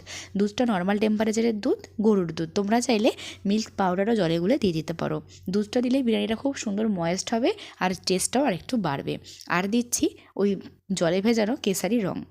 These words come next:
এটা দিয়ে উপরটা আমি ঢাকা চাপা দিয়ে একটা শিলনোড়া দিয়ে দমে বসাবো। এই ভুলটা কিন্তু করবে না, দমে কিন্তু ডাইরেক্ট বসাবে না। দমে ডাইরেক্ট বসালে কিন্তু বিরিয়ানিটা নষ্ট হয়ে যাবে, নিচের থেকে পুড়ে যাবে। আমিও কিন্তু প্রথম প্রথম এই ভুলটা করতাম, তবে এখন আর করি না।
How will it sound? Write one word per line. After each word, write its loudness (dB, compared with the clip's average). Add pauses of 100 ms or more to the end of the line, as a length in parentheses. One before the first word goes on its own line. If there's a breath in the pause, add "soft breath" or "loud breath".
(680)
এটা -2
দিয়ে 2 (800 loud breath)
উপরটা -6
আমি 0
ঢাকা -4
চাপা 0
দিয়ে 0 (160)
একটা -8
শিলনোড়া 0
দিয়ে 0 (580 loud breath)
দমে 0
বসাবো। 2 (460)
এই 4
ভুলটা 2
কিন্তু 2
করবে 0
না, 0
দমে 2
কিন্তু -2
ডাইরেক্ট 2
বসাবে 2
না। 2 (120)
দমে 0
ডাইরেক্ট 0
বসালে 0
কিন্তু -2
বিরিয়ানিটা -2
নষ্ট -4
হয়ে 0
যাবে, 0
নিচের -4
থেকে -2
পুড়ে 0
যাবে। -4
আমিও -2
কিন্তু 2
প্রথম 0
প্রথম 0
এই 0
ভুলটা 0
করতাম, 0 (440 loud breath)
তবে 2
এখন -2
আর 0
করি 0
না। 0